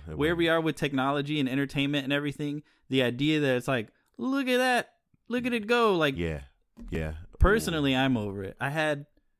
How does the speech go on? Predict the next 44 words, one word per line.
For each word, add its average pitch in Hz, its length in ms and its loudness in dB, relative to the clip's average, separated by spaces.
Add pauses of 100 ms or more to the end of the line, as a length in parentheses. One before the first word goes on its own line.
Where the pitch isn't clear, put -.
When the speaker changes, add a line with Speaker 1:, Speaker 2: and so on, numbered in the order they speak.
(140)
Speaker 2:
one, 160 540 -2
you 156 100 0
know, 139 240 0
it 147 80 2
was 156 300 2
cool 170 260 2
'cause 160 160 0
they 160 120 0
were 160 100 2
forbidden 160 400 -2
and 123 140 0
hard 143 220 -2
to 139 60 -6
get 143 400 -2
and, 135 300 -2
and 143 160 -4
whatever. 139 500 -2 (380)
And 127 180 -2
then 139 380 0
once 135 240 -2
I 143 80 0
had 131 420 -4
money 135 540 -2
and 107 160 -10
access, 135 520 -4
I, 113 240 -8 (140)
I 110 200 -10 (160)
think 135 160 -6
I 120 60 -4
did 113 180 -8
one 120 240 -4
summer 123 260 -6
where 107 100 -6
I 101 60 -8
was 104 100 -12
like, 101 160 -16
"Yeah, 117 160 -8
fireworks." 107 540 -8
And 110 100 -8
I 107 40 -10
was 101 80 -12
like, 92 160 -12
"Oh, 127 220 -8
well, 107 240 -10